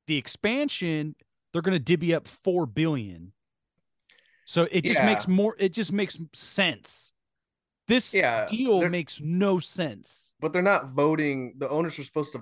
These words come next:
Speaker 2: vote tomorrow, and that's not gonna happen anymore. I
Speaker 1: No,
Speaker 2: mean,
Speaker 1: it's not gonna happen.
Speaker 2: they're gonna do winter talks. Well, not winter talks, but, you know, they're gonna do talks, me-, manager meeting talks, but they're not gonna do anything regarding the Oakland A's. It's probably gonna be like,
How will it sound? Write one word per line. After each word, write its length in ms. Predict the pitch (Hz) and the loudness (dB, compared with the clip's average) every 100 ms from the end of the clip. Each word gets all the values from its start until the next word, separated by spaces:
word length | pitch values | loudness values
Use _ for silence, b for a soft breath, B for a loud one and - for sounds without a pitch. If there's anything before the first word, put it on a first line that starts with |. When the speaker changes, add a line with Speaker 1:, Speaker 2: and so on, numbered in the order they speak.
| 104 | -2
Speaker 2:
vote 320 | 127 123 - | 0 0 -4
tomorrow, 520 | - 120 117 120 110 | -12 -4 -2 0 -2
and 80 | 104 | -2
that's 220 | 117 - | -6 -6
not 160 | 117 107 | -8 -8
gonna 160 | 104 107 | -8 -6
happen 340 | 107 104 104 | -4 -6 -8
anymore. 540 | 104 104 101 101 101 - 523 | -8 -6 -4 -4 -6 -6 0
I 60 | 508 | 2
Speaker 1:
No, 60 | |
Speaker 2:
mean, 80 | 165 | 2
Speaker 1:
it's 100 | 151 | 0
not 140 | 143 127 | -4 -6
gonna 160 | 120 | -8
happen. 520 | 120 107 107 95 92 - | -8 -8 -10 -14 -16 -4
Speaker 2:
they're 100 | 202 | 2
gonna 120 | 202 185 | 4 4
do 140 | 160 | 4
winter 260 | 143 147 131 | 4 2 0
talks. 520 | 139 147 139 - - | 2 2 2 -2 -6
Well, 140 | 143 123 | -2 -2
not 160 | 117 104 | -2 -8
winter 160 | 98 | -12
talks, 300 | 101 87 90 - | -10 -12 -10 -10
but, 120 | - _ _ _ | -12 _ _ _
you 120 | 123 | -12
know, 160 | 101 92 _ - | -12 -14 _ -2
they're 120 | 160 | 2
gonna 160 | 180 143 | 2 2
do 120 | 143 | -2
talks, 360 | 147 143 - | 0 -2 -2
me-, 300 | 139 139 127 - | -6 -6 -8 -4
manager 280 | 139 151 127 | -2 -2 -4
meeting 220 | 117 110 | -8 -8
talks, 400 | 107 101 - - _ | -8 -8 -12 -18 _
but 140 | 117 - _ - | -12 -12 _ -4
they're 80 | |
not 140 | 143 151 | -2 -2
gonna 120 | 147 | -4
do 180 | 131 127 | -4 -4
anything 320 | 117 117 113 | -4 -8 -8
regarding 420 | 107 101 101 95 | -8 -6 -6 -8
the 80 | 90 | -12
Oakland 300 | 87 95 80 | -14 -16 -18
A's. 300 | 58 - - | -18 -18 -20
It's 100 | - | -20
probably 280 | - 139 135 | -4 -2 -2
gonna 100 | 127 | -4
be 160 | 117 113 | -6 -6
like, 260 | 107 101 | -4 -6